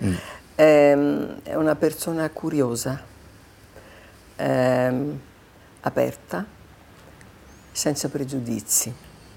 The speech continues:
Speaker 1: Questa casa lo racconta.
Speaker 2: Ecco, e quindi,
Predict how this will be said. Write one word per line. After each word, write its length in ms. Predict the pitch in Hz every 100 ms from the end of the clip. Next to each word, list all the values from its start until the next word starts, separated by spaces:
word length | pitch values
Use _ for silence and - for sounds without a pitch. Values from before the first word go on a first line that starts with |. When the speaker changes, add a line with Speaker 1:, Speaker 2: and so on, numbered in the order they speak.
| - -
Speaker 1:
Questa 280 | 104 -
casa 260 | 101 113 107
lo 100 | 98
racconta. 680 | 92 - - 85 82 80 87
Speaker 2:
Ecco, 380 | 139 147 - - - - - -
e 160 | - 156
quindi, 680 | - 233 254 214 180 160